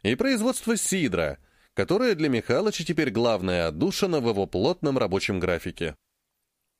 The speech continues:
"Рад тебя видеть в добром здравии, Михалыч". Обнимаюсь я с мужчиной, успевшим отрастить неплохую такую бороду.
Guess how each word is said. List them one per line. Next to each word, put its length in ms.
"Рад 320
тебя 240
видеть 320
в 80
добром 320
здравии, 400
Михалыч". 540
Обнимаюсь 640
я 80
с 80
мужчиной, 640
успевшим 480
отрастить 480
неплохую 540
такую 320
бороду. 500